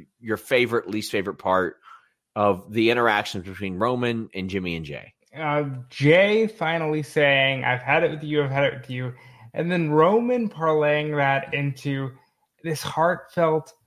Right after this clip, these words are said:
Speaker 2: son of a bitch manipulator promo. I think that was the best thing Roman Reigns has done so far as a heel.
Speaker 1: Yeah,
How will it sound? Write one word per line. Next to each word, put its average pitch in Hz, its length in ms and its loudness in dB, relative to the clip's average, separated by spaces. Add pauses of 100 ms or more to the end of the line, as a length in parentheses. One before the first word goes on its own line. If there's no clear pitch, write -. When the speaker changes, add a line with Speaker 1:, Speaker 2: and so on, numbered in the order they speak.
(380)
Speaker 2:
son 190 340 0
of 175 100 -2
a 165 60 -2
bitch 147 420 0
manipulator 151 800 2
promo. 143 800 2 (460)
I 165 180 4
think 151 280 -2
that 143 300 4
was 151 260 0
the 147 120 -2
best 139 340 0
thing 143 180 -2
Roman 123 300 -2
Reigns 117 220 -2
has 117 120 -8
done 117 320 2 (300)
so 131 340 4
far 131 600 2
as 131 300 -4
a 110 120 -12
heel. 131 460 -8 (1400)
Speaker 1:
Yeah, 135 380 4